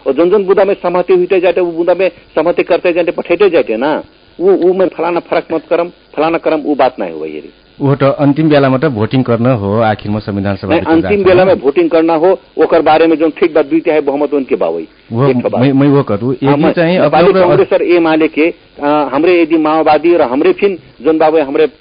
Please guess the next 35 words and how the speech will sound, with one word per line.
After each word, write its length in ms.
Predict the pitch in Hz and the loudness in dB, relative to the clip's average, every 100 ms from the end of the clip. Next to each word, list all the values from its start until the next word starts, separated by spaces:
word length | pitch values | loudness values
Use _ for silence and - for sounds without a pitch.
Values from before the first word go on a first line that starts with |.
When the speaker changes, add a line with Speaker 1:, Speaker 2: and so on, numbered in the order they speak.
| 139 | -10
Speaker 1:
म, 240 | 135 131 | -8 -6
मतलब, 380 | 123 135 143 127 | -6 -4 -2 -2
अ, 260 | 113 120 117 | 0 0 0
बैक 360 | 90 - 151 | -2 -2 -2
हुई 140 | - 113 | -2 -4
जाब, 240 | 123 147 - _ _ - | -2 -2 -6 _ _ -4
कोई, 360 | 151 - 127 | -4 -4 -8
कोई, 160 | 127 151 | -2 -2
कोई 140 | 147 | 0
बूंदा 280 | 127 127 117 | -4 -4 -4
में, 180 | 110 143 - - - | -4 -6 -12 -12 -6
तो 60 | |
दुई 160 | 135 247 | -2 -2
तिहाई 200 | 170 170 | 0 -2
बहुमत 320 | 156 156 165 | 0 -2 -4
पहले 260 | - 160 156 | -4 -2 -2
तो 100 | 143 | -2
दुई 140 | 151 | -2
तिहाई 200 | 160 170 | 0 0
बहुमत 280 | 160 156 165 | 0 -4 -6
से 100 | 170 | -8
पास 220 | - 160 - | -6 -6 -6
करे 100 | 151 | -8
तो 80 | - | -4
क्या 140 | 175 | -4
करबी? 320 | 147 107 82 - _ _ 127 | -2 -4 -6 -18 _ _ -6
नेपाली 300 | 147 170 175 | -2 0 0
कांग्रेस 360 | 170 165 160 | -2 -2 -2
और 100 | 165 | -2
एमाले 360 | 160 160 160 160 | -2 -2 -2 -2
हिंद 120 | 156 | -2
जनता 240 | 156 147 160 | -2 -2 -4
हुँ 100 | 160 | -2
करे, 220 | 165 - _ _ 98 | -2 -2 _ _ -8
भोट 280 | 113 131 | -4 -4